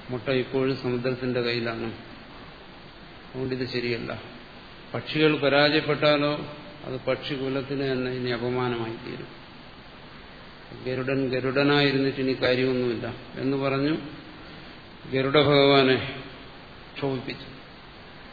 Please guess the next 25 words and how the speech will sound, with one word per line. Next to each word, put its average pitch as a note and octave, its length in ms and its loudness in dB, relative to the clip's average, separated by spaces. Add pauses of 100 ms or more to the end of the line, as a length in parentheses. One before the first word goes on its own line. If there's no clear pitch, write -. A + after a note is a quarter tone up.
(760)
ഇത് C3+ 60 -2
കേട്ട് C#3+ 180 2
കഴിഞ്ഞപ്പോ D3 500 6
ഗരുഡ D3 240 2
ഭഗവാനും D3 800 0 (120)
കരുതി, C3 180 -2
"ആ, B2+ 140 0 (280)
എന്നാ C3 220 -8
പക്ഷികൾ D3 400 0
അത്ര C#3+ 180 -2
മോശക്കാരാണ്, C#3 680 -2 (840)
അതിപ്പോ A#2+ 280 -2
വരുണന് C3+ 480 4
ബോധ്യപ്പെടുത്തി C#3 540 0
കൊടുക്കാം" C3 500 -2
എന്ന് B2+ 140 0
വിചാരിച്ച് B2+ 380 0
എന്ത് B2+ 160 -2
ചെയ്തു? B2+ 140 0
വൈകുണ്ഠത്തിൽ C3 680 0
നിന്ന് B2+ 240 0
നേരെ B2 260 4
വന്നു. A#2 240 -4 (1800)
നേരെ C#3 300 6
വന്നു C#3+ 480 4